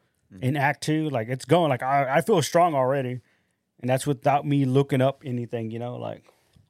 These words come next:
Speaker 1: Yeah, I mean, you know how to play Dungeons and Dragons. You know what to do with
Speaker 2: Eh, more or less,
Speaker 1: You're
Speaker 2: yeah.
Speaker 1: not min-maxing.
Speaker 2: Yeah.
Speaker 1: You don't have to really min-max the game unless you're playing, like, tactician
Speaker 2: You don't,
Speaker 1: mode.
Speaker 2: yeah, like, you don't. Like I said, my little monk build is pretty good.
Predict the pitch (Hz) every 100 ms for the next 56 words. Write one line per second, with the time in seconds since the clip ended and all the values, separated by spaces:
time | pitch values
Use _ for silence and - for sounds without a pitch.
0 | _ _ _ 185 113 107 107 117 110 101
1 | 95 - 95 90 95 - 92 87 85 82
2 | 87 90 107 113 - _ - 92 82 82
3 | 87 87 92 98 _ - _ - 254 240
4 | 196 185 143 160 127 127 101 87 87 87
5 | 95 117 127 113 _ _ _ _ _ 120
6 | 107 113 - 190 160 147 175 117 107 101
7 | 110 104 95 - 95 95 92 95 98 95
8 | 85 65 - - - 190 135 131 165 135
9 | 120 120 131 117 120 123 123 104 - _
10 | _ _ _ _ _ _ _ _ _ _
11 | _ _ 127 120 123 123 120 135 135 123
12 | 131 139 131 127 120 117 110 - 131 117
13 | 120 120